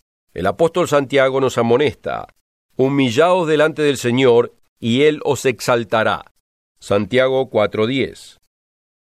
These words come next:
Además, Jesús nos dice que busquemos la voluntad de Dios y no nuestra voluntad cuando oramos. Así es, Jesús dijo que oremos, "Hágase tu voluntad, como en el cielo, así también en la tierra". Mateo seis diez.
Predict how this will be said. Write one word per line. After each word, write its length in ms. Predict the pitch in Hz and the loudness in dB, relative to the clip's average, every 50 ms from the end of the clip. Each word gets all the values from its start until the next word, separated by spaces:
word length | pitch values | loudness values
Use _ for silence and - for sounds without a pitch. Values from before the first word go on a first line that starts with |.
| _ _ - | _ _ -4
Además, 360 | 80 95 113 135 175 180 165 | 0 0 2 2 2 0 0
Jesús 380 | - 156 135 - - 185 190 170 | -2 -6 -6 -2 0 0 2 2
nos 200 | 170 160 131 117 | 2 0 0 0
dice 320 | 139 160 147 - 156 147 | -4 -6 -4 -4 -4 -4
que 120 | 123 143 143 | -2 -4 -4
busquemos 520 | 127 120 - - - 156 165 165 160 143 | -2 -4 -6 -2 -2 -2 0 2 2 2
la 80 | 143 139 | 2 2
voluntad 560 | 127 123 127 117 110 107 101 - 147 165 170 | 2 2 0 0 -2 -4 -2 0 0 0 0
de 180 | 160 156 160 | 0 -4 -6
Dios 540 | 151 165 165 135 98 78 71 71 - - _ _ | -4 -2 0 0 0 -2 -6 -12 -16 -20 _ _
y 140 | 113 117 117 | -2 -2 2
no 180 | 147 165 170 165 | 4 4 4 4
nuestra 360 | 165 175 185 165 - - 139 | 4 2 0 0 2 0 0
voluntad 600 | 131 123 123 120 110 110 98 127 120 117 113 110 | 0 0 0 -2 -2 -2 0 2 2 2 0 0
cuando 280 | - 113 110 113 110 110 | -2 -2 0 0 2 2
oramos. 560 | 113 113 104 90 73 65 53 - - - _ _ _ _ _ _ | 2 2 0 -2 -6 -12 -16 -18 -20 -20 _ _ _ _ _ _
Así 320 | - - - - 147 151 143 | -8 -6 -2 0 2 2 2
es, 160 | 113 - - | 0 -2 -4
Jesús 420 | - 117 107 - - 151 151 131 | -4 -4 -4 -2 -2 -2 -2 0
dijo 300 | 135 151 139 - 143 127 | 0 -2 0 0 -2 -2
que 100 | 110 127 | 0 0
oremos, 560 | 123 131 143 131 110 98 92 92 90 - - _ _ _ _ - | 2 2 2 2 0 0 -2 -4 -4 -6 -12 _ _ _ _ -2
"Hágase 500 | 117 139 147 156 151 131 - 147 143 131 | -2 0 0 0 -2 -2 -2 -4 -4 -4
tu 360 | - _ - 185 202 190 170 | -6 _ 0 2 2 2 4
voluntad, 840 | 156 165 156 151 147 143 139 127 - 147 127 101 85 85 82 78 - | 4 2 2 2 2 -2 -2 0 0 0 0 0 -2 -6 -12 -14 -14
como 300 | _ - - 82 101 107 | _ -8 -4 -2 0 0
en 80 | 110 117 | 2 2
el 140 | 120 123 117 | 0 0 -2
cielo, 520 | - - 160 170 175 170 170 170 160 - - | -4 -2 0 0 0 2 2 2 0 0 -2
así 240 | - 107 - 143 143 | -4 -4 -4 -4 -2
también 320 | 135 139 135 135 139 143 139 | 0 0 0 0 0 0 2
en 140 | 139 139 | 2 2
la 80 | 131 127 | 2 0
tierra". 480 | - 151 151 139 - - - - - - _ | 0 0 0 0 0 -2 -6 -14 -18 -20 _
Mateo 480 | - - 90 95 92 160 180 185 175 160 | -10 -8 -8 -6 -2 -2 0 0 0 -2
seis 360 | - - 123 113 113 104 95 | -2 -2 -2 -2 -2 -4 -6
diez. 600 | 101 117 123 104 76 - _ - - - _ | -6 -6 -6 -6 -8 -10 _ -20 -20 -20 _